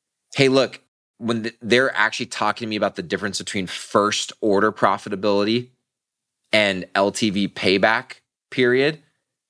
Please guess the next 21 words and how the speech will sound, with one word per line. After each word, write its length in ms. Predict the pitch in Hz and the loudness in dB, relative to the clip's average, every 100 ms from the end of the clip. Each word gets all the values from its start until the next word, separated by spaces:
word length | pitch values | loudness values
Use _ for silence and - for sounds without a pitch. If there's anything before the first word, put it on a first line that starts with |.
| _ _ _ | _ _ _
that, 260 | 87 120 123 | 0 2 2
again, 420 | 117 101 110 95 - | 0 0 0 -2 -4
I 120 | 98 | -2
love 380 | 98 98 101 92 | 0 2 2 0
to 100 | 95 | -6
hear, 340 | - 101 90 | -6 -2 0
because 580 | 67 87 - 92 87 - - _ _ _ - | -2 -4 0 0 0 -8 -12 _ _ _ -6
that 400 | 90 107 107 - | 0 2 2 -4
is 600 | 113 107 101 92 - - _ _ - | -2 0 0 -2 -6 -8 _ _ -2
a 100 | 104 | 0
real 600 | 95 98 104 117 117 110 | 0 -2 2 4 4 2
strategy 840 | - 120 101 92 87 82 78 73 _ _ - | 0 2 4 2 -4 -8 -8 -10 _ _ -6
that 380 | 175 190 85 - | 0 2 2 -4
if 160 | - - | -12 -8
you 80 | 101 | -8
know 300 | 98 98 98 | -2 0 2
how 160 | 107 | 0
to 80 | 98 | 0
do 300 | 87 95 92 | -2 -2 -2
it 60 | 69 | -2
well, 520 | 85 92 85 73 - | 2 4 4 0 -4